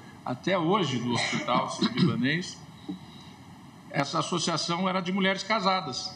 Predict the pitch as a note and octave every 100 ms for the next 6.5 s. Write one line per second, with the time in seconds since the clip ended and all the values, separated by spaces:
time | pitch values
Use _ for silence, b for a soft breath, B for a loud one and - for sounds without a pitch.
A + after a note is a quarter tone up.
0 | - B3+ D#4+ - C#3 A#2+ C3+ D3+ C#3+ C#3+
1 | F#3+ G3 E3 D3 - - - A#2+ A#2 -
2 | C#3 C#3+ G#3 G#3+ F#3+ F#3+ B2+ G#2 - -
3 | B2+ B2 A#2+ B2 A2+ A2 A#2 B2 A2+ A2+
4 | A2+ A#2+ - - G#2 A2 B2+ C3+ B2+ -
5 | B B B B B B - - - E3
6 | E3 F3+ E3+ F3